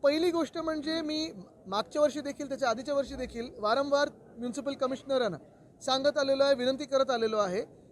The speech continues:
की बीएसटीची जबाबदारी ही मुंबई महानगरपालिकेची आहे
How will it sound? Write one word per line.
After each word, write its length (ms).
की 140
बीएसटीची 600
जबाबदारी 460
ही 100
मुंबई 300
महानगरपालिकेची 920
आहे 280